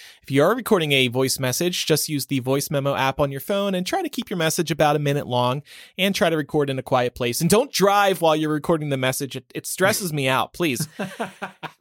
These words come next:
Speaker 1: And if you want to write to us, you can also use the contact form on mugglecast dot com. Or finally, you can call us on our phone number,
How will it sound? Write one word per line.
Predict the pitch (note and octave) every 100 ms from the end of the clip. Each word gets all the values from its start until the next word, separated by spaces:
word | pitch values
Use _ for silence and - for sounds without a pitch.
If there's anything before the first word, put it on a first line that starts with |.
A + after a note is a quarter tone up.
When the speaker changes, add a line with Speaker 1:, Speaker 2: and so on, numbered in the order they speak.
| D3 - - -
Speaker 1:
And | D#3+
if | F3+
you | G3
want | G#3 C4
to |
write | G#3 G3 F#3
to | F3+
us, | E3+ -
you | E3
can | E3+
also | E3+ E3+ F#3
use | D#3+ D#3 D3 D3
the | C#3+ C3+
contact | - D#3+ D#3+ D3+ -
form | D3 C#3 C3+
on | B2 C3+
mugglecast | C3 B2+ A#2+ B2 -
dot | A#2 -
com. | B2+ A#2+ A#2+ A#2
Or | C3
finally, | B2+ G3 D#4 F3 C#3 C#3 -
you | C#3+ C#3+
can | - C#3 C3 B2 A#2+
call | - - G3 F3+
us | B2+ -
on | C3+
our | A2
phone | - G#3
number, | F3+ E3 E3